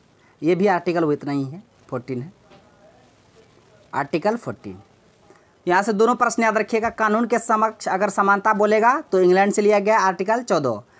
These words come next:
और कानून के समक्ष संरक्षण तो अमेरिका से लिया गया है और आर्टिकल चौदह। तो दोनों प्रश्न याद रखिएगा, बहुत बार एग्जाम में पूछा जाता है। यहाँ पे बहुत सारे स्टूडेंट कन्फ्यूज हो जाते हैं। समक्ष समानता पूछेगा तो इंग्लैंड, संरक्षण पूछेगा तो अमेरिका, बस इसी को याद रखना है,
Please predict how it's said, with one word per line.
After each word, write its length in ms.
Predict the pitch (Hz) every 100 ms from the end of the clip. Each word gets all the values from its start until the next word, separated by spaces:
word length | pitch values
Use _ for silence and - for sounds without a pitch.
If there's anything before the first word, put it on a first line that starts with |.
| - -
और 100 | 165
कानून 340 | 190 196 226
के 160 | 220 220
समक्ष 480 | 220 214 226 - - - - - - _ _ _ _ _ _ _ _ _ _ _
संरक्षण 680 | - 196 196 196 - 226 269
तो 180 | 240 247
अमेरिका 560 | - - 190 196 214 214
से 120 | 226
लिया 180 | 220 220
गया 160 | 220 226
है 180 | 330 - _ -
और 140 | 175
आर्टिकल 480 | - 180 185 202 254
चौदह। 320 | 208 143 127
तो 100 | 151
दोनों 240 | 180 247 269
प्रश्न 280 | 262 247
याद 140 | 233 226
रखिएगा, 260 | 226 233 208
बहुत 200 | 220 202
बार 160 | 220
एग्जाम 160 | 196 208
में 80 | 196
पूछा 220 | 190 156
जाता 240 | 135 110
है। 100 | 113
यहाँ 120 | 147
पे 100 | 190
बहुत 200 | 196 190
सारे 140 | 196 196
स्टूडेंट 200 | 214 208
कन्फ्यूज 280 | 196 226 196
हो 60 |
जाते 220 | 156 110 110
हैं। 160 | 107 _ _ _ _
समक्ष 340 | - 190 220 -
समानता 400 | 214 208 208 240
पूछेगा 300 | 247 247 247
तो 260 | 285 359 -
इंग्लैंड, 480 | 175 170 151 123 110 - _
संरक्षण 500 | - 190 196 196 240
पूछेगा 280 | 240 233 240
तो 120 | 240
अमेरिका, 360 | 202 175 143 107
बस 220 | 131 147 -
इसी 160 | -
को 80 | 170
याद 140 | 147 113
रखना 200 | 110 95
है, 140 | 95